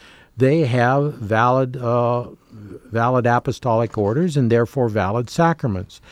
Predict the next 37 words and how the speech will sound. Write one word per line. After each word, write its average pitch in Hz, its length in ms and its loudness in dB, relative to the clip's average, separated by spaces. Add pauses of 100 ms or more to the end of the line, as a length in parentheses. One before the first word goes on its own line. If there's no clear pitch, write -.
(520)
And 175 220 6
unless 160 640 2
they, 170 420 4
by, 139 460 2 (320)
by 127 320 2
their 117 260 2
fault, 127 800 2 (760)
fail 196 760 2
to 151 300 -2
hand 175 460 2
those 143 340 4
on 147 460 2
with 123 220 -2
the 120 140 -2
same 156 380 0
intentions 131 760 -2
with 113 200 -2
which 131 280 -2
they 120 160 -2
were 110 200 0
given, 143 680 2 (600)
they 123 140 2
will 147 180 4
continue 170 640 2
to 120 180 -2
have. 98 300 -4 (540)
And 170 140 2
so 185 240 6
that's 185 300 2
why 165 240 4
the 160 140 -2
church, - 600 -4
uh, 131 320 -2
considers 131 580 2
them 123 240 0
to 123 120 -4
be, 117 460 -2